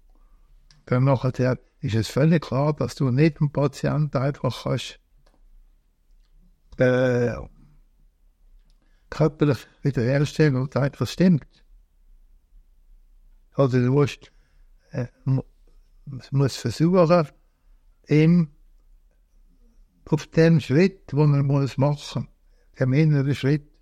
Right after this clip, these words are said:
auch beizustehen. Als moderner Arzt trittst du dem Patienten nicht mehr als Autoritätsperson entgegen, sondern du trittst ihm entgegen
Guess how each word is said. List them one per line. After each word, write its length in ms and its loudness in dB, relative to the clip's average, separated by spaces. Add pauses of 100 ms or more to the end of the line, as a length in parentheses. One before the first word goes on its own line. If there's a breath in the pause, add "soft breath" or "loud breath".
(160)
auch 200 0
beizustehen. 540 0 (720)
Als 220 -2
moderner 500 0
Arzt 300 -2
trittst 280 -2
du 80 2
dem 80 -16
Patienten 680 0
nicht 100 2
mehr 80 0
als 200 -2
Autoritätsperson 1300 0 (600)
entgegen, 480 2 (680)
sondern 260 0
du 40 -10
trittst 360 0
ihm 160 -2
entgegen 540 -2